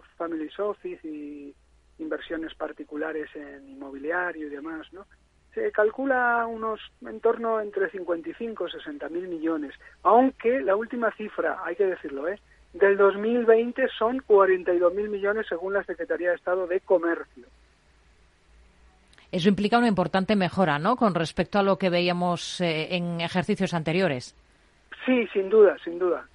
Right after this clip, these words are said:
Speaker 1: sin duda, exactamente. Cada vez se atrae más, más flujos de estas inversiones. Eh, la Comunidad de Madrid, consciente de ello, que es la mayor receptora,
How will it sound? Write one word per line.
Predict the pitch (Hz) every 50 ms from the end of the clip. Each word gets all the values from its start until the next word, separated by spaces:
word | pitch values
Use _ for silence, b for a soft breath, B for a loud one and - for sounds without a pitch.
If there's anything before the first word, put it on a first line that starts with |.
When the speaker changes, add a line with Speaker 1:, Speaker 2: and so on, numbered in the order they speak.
| -
Speaker 1:
sin | - 170 175
duda, | 175 180 175 160 143 139
exactamente. | 123 - 175 165 - 175 156 156 147 139 131 - - -
Cada | - 160 151 156 151
vez | 151 156 151 -
se | -
atrae | 165 143 - - 156 151 147 143 139 135
más, | 131 139 135 131 127 - - - _ _ _ _ _ _ _ _ _ _ -
más | 147 143 139 135 - -
flujos | - 151 147 143 - - 147 143 143 135 - 139
de | 139 135
estas | 135 _ - 139 135 131 131 135 - -
inversiones. | 143 131 131 135 - - - 180 190 196 202 202 208 208 208 208 202 - _ _ _ _ _ _ _ _ _ _ _ _ _
Eh, | - 160 151 143 143 139 135 131
la | 135 143 143
Comunidad | - 175 165 160 151 147 147 143 147 151 156 160
de | 160 156 151
Madrid, | 156 151 147 143 147 156 156 156 156 151 _
consciente | - - 147 143 143 - - - 165 160 156 151 156 151 143
de | 151 151
ello, | 156 156 151 147 147 143
que | - - 151 147 151
es | 143 -
la | 156 143
mayor | 143 143 139 139 147 151 143
receptora, | 147 143 - - 143 - - - 156 160 151 147 143 139